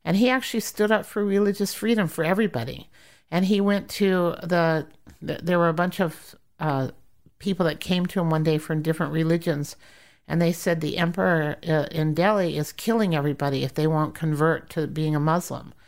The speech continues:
And he said, they said, "Please go there and then t-, tell him to stop killing people." And then Guru Tegh Bahadur said, "He won't listen to me. Why should I go?"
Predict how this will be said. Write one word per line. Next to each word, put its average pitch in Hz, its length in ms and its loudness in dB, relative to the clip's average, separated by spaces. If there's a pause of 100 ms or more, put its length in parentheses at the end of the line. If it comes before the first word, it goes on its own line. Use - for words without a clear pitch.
(460)
And 165 200 2
he 175 140 -2
said, 160 420 0 (340)
they 175 100 2
said, - 260 -6 (220)
"Please 202 240 0
go 180 320 2
there 151 560 -6
and 156 180 -2
then 147 160 0
t-, - 180 -14 (160)
tell 175 160 -2
him 175 80 0
to 160 60 -2
stop 151 400 -4
killing 214 320 2
people." - 420 -14 (520)
And 175 180 0
then 170 180 2
Guru 175 180 0
Tegh 170 220 -2
Bahadur 175 320 2
said, 160 280 -4 (420)
"He 175 180 -4
won't 208 220 2
listen 190 300 -2
to - 140 -8
me. 151 200 0
Why 170 180 2
should 170 200 -6
I 208 120 2
go?" 151 320 -6